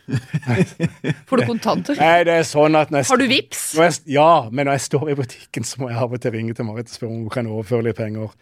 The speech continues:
Speaker 1: Ja.
Speaker 2: Og så sier hun, «Men Frank, du kan gjøre det selv.» Men jeg, jeg, jeg har, jeg, jeg, nei, åh, dette er total ansvarsbeskrivelsen, og det er så deilig, og det er fantastisk.
Speaker 1: Ja.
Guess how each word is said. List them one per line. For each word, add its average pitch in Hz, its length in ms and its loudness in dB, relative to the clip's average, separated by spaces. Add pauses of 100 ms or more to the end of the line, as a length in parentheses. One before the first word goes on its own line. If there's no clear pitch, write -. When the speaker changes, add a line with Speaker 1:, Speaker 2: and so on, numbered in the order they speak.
Speaker 1:
Ja. 190 60 -12 (440)
Speaker 2:
Og 135 80 0
så 127 140 -4
sier 127 160 -2
hun, 117 60 -4
«Men 123 80 -2
Frank, 127 220 -6
du 156 80 -6
kan 147 280 -6
gjøre 147 160 -4
det 147 140 -4
selv.» 180 280 -4 (240)
Men 135 200 -10
jeg, - 280 -16 (120)
jeg, - 80 -12 (240)
jeg 131 100 -2
har, 120 140 -2 (100)
jeg, 123 300 -6
jeg, 117 360 -16
nei, 143 280 -6
åh, - 220 -14
dette 131 280 -14
er 143 60 -2
total 180 680 -6
ansvarsbeskrivelsen, 135 720 -6
og 147 120 -6
det 185 100 -8 (100)
er 233 200 -4
så 180 280 -4
deilig, 156 400 0 (460)
og 160 180 2
det 151 160 -2
er 147 80 -6
fantastisk. - 1040 -12 (180)
Speaker 1:
Ja. - 220 -10